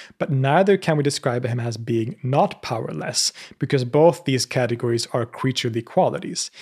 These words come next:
It is words used to describe created things, and thus cannot be true of God, who completely transcends all such connections.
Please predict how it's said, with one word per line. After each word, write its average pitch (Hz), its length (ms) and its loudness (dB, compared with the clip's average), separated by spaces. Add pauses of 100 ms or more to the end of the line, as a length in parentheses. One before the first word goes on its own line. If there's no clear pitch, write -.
(200)
It 139 80 2
is 131 100 0
words 135 500 2
used 139 540 0
to 143 80 -2
describe 123 460 -2
created 139 500 0
things, 170 480 0 (260)
and 147 160 2
thus 135 200 0
cannot 143 440 0
be 151 120 0
true 135 260 -2
of 120 160 -6
God, 139 400 4
who 127 220 0
completely 135 640 -4
transcends 117 680 -4
all 113 300 -2
such - 320 -6
connections. - 720 -6